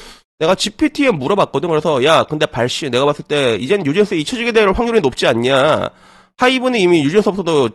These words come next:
준내 잘 나가고 있고 뉴진스 이미지는 박살났고 이제 봐서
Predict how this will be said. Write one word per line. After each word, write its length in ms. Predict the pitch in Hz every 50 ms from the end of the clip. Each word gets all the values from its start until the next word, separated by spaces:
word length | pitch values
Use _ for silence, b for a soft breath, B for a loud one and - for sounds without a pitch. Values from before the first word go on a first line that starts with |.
| _ _
준내 280 | - - - 180 214 220
잘 140 | 170 160
나가고 320 | 147 147 151 151 143 147 131
있고 380 | 117 95 - 139 147 135 131 120
뉴진스 260 | 120 160 196 202 185
이미지는 300 | 180 185 190 202 196 185
박살났고 640 | 151 143 - - 185 170 165 147 - - 147 139 131
이제 160 | 135 139 170
봐서 280 | 196 208 185 196 180 170